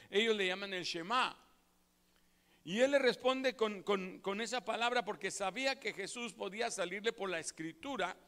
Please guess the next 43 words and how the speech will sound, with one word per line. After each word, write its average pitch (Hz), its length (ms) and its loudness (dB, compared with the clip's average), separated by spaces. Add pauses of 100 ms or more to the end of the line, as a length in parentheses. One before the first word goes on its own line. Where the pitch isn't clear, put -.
(340)
y, 180 100 -8
y, 175 520 -8
y, 175 60 -4
y 170 40 -2
le 185 120 0
dijo, 208 300 0 (160)
"Ah, 190 220 0
es 202 140 -2
que 220 120 0
dice, 214 260 -2
amarás 185 840 2
al 208 160 -2
Señor 226 640 4
con 202 300 -2
todo 262 380 8
tu 202 160 -2
corazón, 233 640 6 (220)
con 202 260 2
toda 240 320 6
tu 190 180 2
alma 277 480 8 (140)
y 202 140 -2
con 185 320 0
todas 240 340 6
tus 190 260 0
fuerzas 277 600 2
y 196 100 -6
con 190 240 -6
toda 254 340 4
tu 208 120 0
mente". 202 360 0
¿Es 202 100 -2
cierto 262 300 2
o 240 40 2
no? 220 220 2 (960)
¿Cuántos 262 340 0
aman 285 220 2
al 254 80 -2
Señor 226 260 0
con 233 180 -4
todo 240 220 0
su 180 120 -6
corazón? 170 500 -2